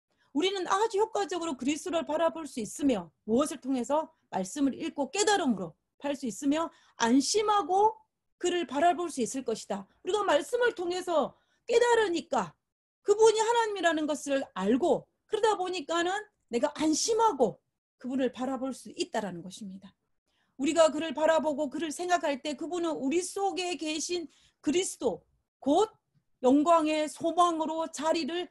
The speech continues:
잡으실 것이다. 쉬운 말로 하면 예수 그리스도가 내 안에 내재하신다는 거예요. 내재하신다는 것입니다.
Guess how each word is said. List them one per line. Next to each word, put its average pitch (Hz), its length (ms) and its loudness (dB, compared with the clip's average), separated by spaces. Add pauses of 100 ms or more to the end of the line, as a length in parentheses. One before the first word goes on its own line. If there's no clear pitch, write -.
(140)
잡으실 240 520 -8
것이다. 220 420 -12 (840)
쉬운 440 300 0
말로 330 280 2
하면 240 420 -2
예수 349 360 2
그리스도가 359 520 0
내 220 180 0
안에 349 300 0
내재하신다는 240 920 -4
거예요. 190 300 -16 (1400)
내재하신다는 247 760 0
것입니다. 180 500 -16